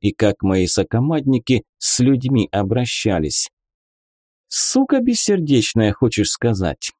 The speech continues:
Так я и не спорю, такая и есть. И ты скоро таким же станешь или головой двинешься", равнодушно дернула плечом Влада, не особо заморачиваясь зрелищем умирающего города. Когда чуть ли не каждый день наблюдаешь, как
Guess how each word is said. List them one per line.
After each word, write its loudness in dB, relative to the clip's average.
Так 0
я 4
и 2
не 2
спорю, 2
такая 0
и 4
есть. 0
И 4
ты 0
скоро -4
таким 0
же 4
станешь 0
или 4
головой 4
двинешься", 0
равнодушно 2
дернула 2
плечом -2
Влада, 0
не 2
особо -2
заморачиваясь 2
зрелищем 2
умирающего 0
города. 0
Когда 2
чуть -4
ли 0
не 0
каждый 2
день 2
наблюдаешь, 2
как 0